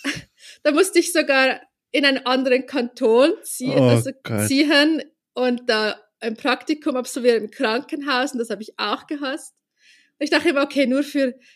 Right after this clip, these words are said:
Speaker 1: für diesen Vorkurs. Ich brauche alles für diesen Vorkurs.“
Speaker 2: <laughs>
Speaker 1: Also ich habe zwei Jahre Lehre gemacht, fertig. Dann habe ich drei Jahre Gymnasium gemacht. Das war toll. Ich mochte das Erwachsenengymnasium. Es war viel einfacher als das,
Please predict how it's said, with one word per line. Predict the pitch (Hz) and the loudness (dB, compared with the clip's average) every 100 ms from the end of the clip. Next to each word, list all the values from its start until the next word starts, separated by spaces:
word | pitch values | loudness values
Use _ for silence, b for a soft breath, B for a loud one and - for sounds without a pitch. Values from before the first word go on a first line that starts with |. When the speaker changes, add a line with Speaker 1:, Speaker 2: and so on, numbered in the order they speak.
| b | b
Speaker 1:
für | - 240 | -8 -6
diesen | 240 240 | -2 -4
Vorkurs. | - 240 247 - 220 214 - | 2 2 2 0 -2 -4 -10
Ich | - | -8
brauche | 202 226 214 | -8 -6 -2
alles | 233 254 - | 0 0 -2
für | |
diesen | 226 233 | -10 -8
Vorkurs.“ | 220 214 254 - 226 - _ _ | -6 -6 -6 -8 -12 -14 _ _
Speaker 2:
<laughs> | - _ | -20 _
Speaker 1:
Also | 254 285 269 | -2 -2 -2
ich | |
habe | 285 | -4
zwei | - 302 | 0 2
Jahre | 294 240 | 4 2
Lehre | 214 214 233 | 2 2 2
gemacht, | 247 233 285 - _ _ _ | 0 -2 -6 -10 _ _ _
fertig. | - 220 - - - _ _ - | -10 -8 -6 -8 -10 _ _ -6
Dann | 254 | -2
habe | 269 277 | 0 -2
ich | - | -4
drei | 247 233 | 0 2
Jahre | 254 240 247 233 | 2 2 2 0
Gymnasium | 233 226 226 240 294 302 | -4 -6 -4 -4 -4 -6
gemacht. | 311 269 349 - _ _ _ - | -6 -6 -8 -8 _ _ _ -6
Das | 330 - | -6 -4
war | 262 | -8
toll. | - 220 339 _ _ _ _ _ | -4 -4 -6 _ _ _ _ _
Ich | |
mochte | 226 220 254 | -14 -8 -6
das | 247 214 | -6 -6
Erwachsenengymnasium. | 226 226 - 254 240 240 208 240 277 226 | -6 -6 -6 -8 -6 -4 -4 -4 -4 -6
Es | 196 | -6
war | 202 | -4
viel | 285 269 | -2 -2
einfacher | 202 226 - 214 - 208 | -2 -4 -6 -8 -6 -6
als | 202 - | -8 -10
das, | 190 - | -12 -14